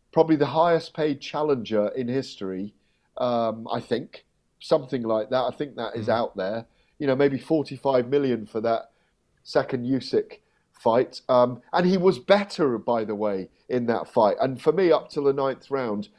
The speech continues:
Speaker 1: that was a close, good fight. Um, I think, as I say, if he looks good, I think things look up for him. Um, they're not flocking to the O two Arena yet.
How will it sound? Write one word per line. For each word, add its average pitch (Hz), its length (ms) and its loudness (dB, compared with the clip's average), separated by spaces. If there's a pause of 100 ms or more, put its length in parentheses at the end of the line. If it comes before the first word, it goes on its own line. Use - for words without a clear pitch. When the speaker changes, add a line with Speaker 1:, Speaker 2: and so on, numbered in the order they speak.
(120)
Speaker 1:
that 185 180 2
was 123 140 -2
a 110 60 -2
close, - 720 2 (280)
good 151 320 4
fight. 107 560 -4 (320)
Um, 131 480 2 (960)
I 214 120 4
think, - 560 0 (340)
as 175 100 -2
I 180 60 -6
say, 107 440 2
if - 120 -6
he 156 100 2
looks 180 380 4
good, 127 320 2 (400)
I 117 40 -10
think - 420 -2 (520)
things 147 260 -2
look 135 200 0
up - 220 -4
for 101 120 -6
him. 90 240 -6 (300)
Um, 147 440 -2 (640)
they're 156 120 8 (160)
not - 140 -2
flocking 156 760 -4 (320)
to 139 580 2
the 151 140 4
O 139 80 8
two 139 220 0
Arena 123 360 0
yet. 113 380 -6